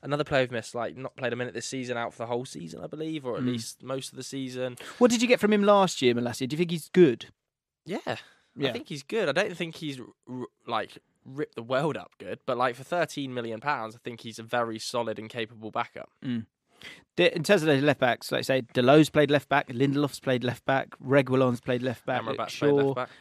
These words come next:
Speaker 2: and Amrabat's played left back as well. Five different left backs is not something you wanna see. And of those five, two of them are actually left backs. Not good.
Speaker 1: Yeah.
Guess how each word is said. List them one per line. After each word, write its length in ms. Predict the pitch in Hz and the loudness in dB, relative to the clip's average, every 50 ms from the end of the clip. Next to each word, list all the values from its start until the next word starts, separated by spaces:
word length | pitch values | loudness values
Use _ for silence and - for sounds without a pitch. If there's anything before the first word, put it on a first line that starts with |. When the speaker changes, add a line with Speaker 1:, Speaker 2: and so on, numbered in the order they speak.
| _ - | _ -12
Speaker 2:
and 120 | - 123 | -10 -8
Amrabat's 440 | - 113 113 113 107 110 110 - - | -4 -2 -2 -2 -2 -4 -8 -12 -14
played 200 | _ - 113 113 | _ -14 -12 -12
left 180 | 117 113 - - | -12 -12 -12 -12
back 160 | 113 110 110 | -14 -12 -12
as 80 | 113 | -8
well. 180 | 117 113 110 110 | -6 -6 -6 -6
Five 680 | 101 - - - - 131 131 127 120 123 120 117 110 - | -8 -12 -14 -6 -4 -2 0 0 0 -2 -4 -6 -8 -8
different 340 | 131 - - 131 123 - | -10 -10 -10 -10 -10 -8
left 180 | - 120 - - | -8 -8 -8 -8
backs 380 | - 131 - - _ - - _ - - - | -10 -10 -10 -10 _ -20 -20 _ -20 -16 -14
is 160 | - 123 - | -14 -12 -10
not 240 | - 123 123 - - | -10 -10 -10 -8 -10
something 240 | - - 127 120 110 | -10 -10 -8 -10 -8
you 60 | 120 | -8
wanna 160 | 123 120 120 | -8 -8 -8
see. 300 | 120 - - 127 123 120 - - - - - _ - | -10 -10 -10 -10 -10 -10 -12 -16 -20 -20 -18 _ -4
And 460 | - 123 120 120 123 123 120 120 117 - - - _ _ _ _ - | 0 0 2 2 0 -2 -4 -6 -12 -14 -16 -20 _ _ _ _ 2
of 180 | 143 135 127 117 | 4 4 4 4
those 500 | - 135 120 120 117 117 113 113 - - _ | 2 2 2 2 2 0 -4 -6 -10 -12 _
five, 680 | - - - - 147 131 113 110 110 110 113 120 120 - _ _ | -20 -12 -2 0 2 2 2 0 -4 -6 -8 -8 -10 -12 _ _
two 240 | - - - 135 131 | -10 -4 0 0 0
of 120 | 120 110 | 0 -2
them 140 | 117 117 113 | -4 -4 -2
are 200 | 120 120 117 113 | -2 -2 -2 -4
actually 400 | 117 113 - - - 113 117 113 | -6 -6 -8 -12 -12 -10 -10 -10
left 180 | 110 - - - | -12 -14 -16 -18
backs. 300 | - - - _ _ _ _ _ _ - - - _ - - | -20 -20 -20 _ _ _ _ _ _ -20 -20 -20 _ -18 -12
Not 220 | - 135 - - - | -10 -8 -8 -10 -10
good. 180 | - - _ _ _ _ _ _ _ _ - | -14 -16 _ _ _ _ _ _ _ _ -20
Speaker 1:
Yeah. 220 | - 87 - | -18 -18 -18